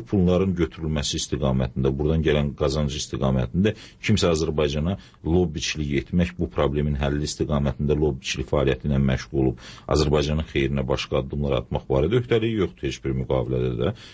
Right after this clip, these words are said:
Və Azərbaycan xalqını da əslində bunun üzərində həm də ona görə kökləyirdilər ki, problemdən çıxış yolunu görmürdülər. Bu,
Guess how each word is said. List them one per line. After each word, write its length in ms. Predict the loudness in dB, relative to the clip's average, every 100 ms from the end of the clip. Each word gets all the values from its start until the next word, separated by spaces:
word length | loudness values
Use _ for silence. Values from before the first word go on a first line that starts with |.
| -6 0
Və 140 | 2
Azərbaycan 480 | 2 2 2 2 -2
xalqını 460 | -2 -2 -2 -2 0
da 160 | 0 0
əslində 380 | -2 0 0
bunun 320 | 0 2 2 4
üzərində 400 | 2 2 0 0
həm 140 | 0
də 60 | 0
ona 160 | 0 0
görə 180 | 0 0
kökləyirdilər 720 | -2 -2 -2 -2 2 0 2
ki, 160 | -2 -4 -8 -16 -2
problemdən 480 | 2 4 4 2 0
çıxış 320 | 0 -2 2
yolunu 340 | 2 2 0
görmürdülər. 640 | 2 0 0 -2 0 -2 -2 -8 -14
Bu, 120 | 0